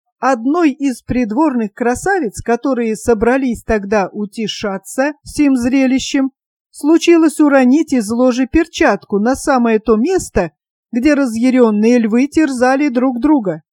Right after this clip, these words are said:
Сия дама, посмотрев с улыбкою на рыцаря де Лоржа, сказала ему: «Если хочешь, чтобы я верила любви твоей, о которой говоришь ты мне от утра до вечера,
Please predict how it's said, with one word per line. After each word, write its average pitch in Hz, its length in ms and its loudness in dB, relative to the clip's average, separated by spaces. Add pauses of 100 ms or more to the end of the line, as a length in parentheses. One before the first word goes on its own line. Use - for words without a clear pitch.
(640)
Сия 254 440 2
дама, 226 520 2
посмотрев 294 680 -2
с - 120 -8
улыбкою 240 560 0
на 220 180 2
рыцаря 226 580 0
де 208 200 2
Лоржа, 196 580 -2 (360)
сказала 302 560 0
ему: 214 400 0 (520)
«Если 240 460 -2
хочешь, 247 460 -2
чтобы 220 340 0
я 220 140 2
верила 233 440 2
любви 202 500 -2
твоей, 226 440 2
о 196 40 -8
которой 262 480 0
говоришь 269 540 2
ты 254 140 -2
мне 240 220 4
от 226 140 -2
утра 233 300 0
до 196 140 0
вечера, 220 600 -2